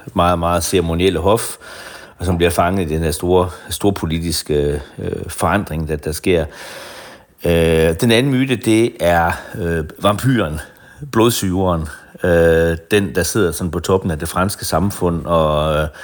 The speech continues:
øh, seksuelt umætteligt og promiskuøs og er ligeglad med, hvad almindelige mennesker tænker. Så der er sådan to, der er sådan en sort myte, og så er der en, en hvid myte, som, som, øh, så, som deler sig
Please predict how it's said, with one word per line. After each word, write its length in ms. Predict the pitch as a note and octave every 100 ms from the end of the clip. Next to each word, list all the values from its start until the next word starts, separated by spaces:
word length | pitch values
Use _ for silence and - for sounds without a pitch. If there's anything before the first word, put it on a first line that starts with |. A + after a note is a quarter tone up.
| - - - - - -
øh, 260 | F2 E2+ E2
seksuelt 640 | - A#2 G2+ - A#2 G#2
umætteligt 800 | A#2+ A2 G#2 B2+ F#2+ E2+ - -
og 560 | F2 E2 E2 D#2 G#2 F#2+
promiskuøs 1120 | - G#2+ G2+ - - A2 A#2+ F2 D2 - - -
og 300 | D#2+ D#2+ -
er 80 | F#2
ligeglad 440 | F#2+ G#2+ F#2+ E2
med, 140 | F2 E2
hvad 120 | E2+
almindelige 320 | F2+ F#2 D#2+
mennesker 260 | D#2+ E2 F#2+
tænker. 300 | - F2+ G2
Så 100 | A2+
der 60 | C3
er 40 |
sådan 120 | C#3+
to, 180 | C#3+ C#3
der 60 | B2
er 40 |
sådan 120 | A#2+
en 40 | G#2
sort 320 | - B2+ E3
myte, 340 | A2+ A2 C#3
og 80 | F2
så 120 | -
er 80 | G#2
der 80 | G2
en, 220 | F2 F2+ -
en 120 | G2+
hvid 200 | A2+ F#2+
myte, 320 | E2+ E2+ F2
som, 380 | - D#2 D2 C#2+
som, 360 | - D#2+ D#2 D2+
øh, 240 | D2 D#2
så, 180 | - C#2+
som 160 | -
deler 240 | E2 F#2 D2+
sig 220 | -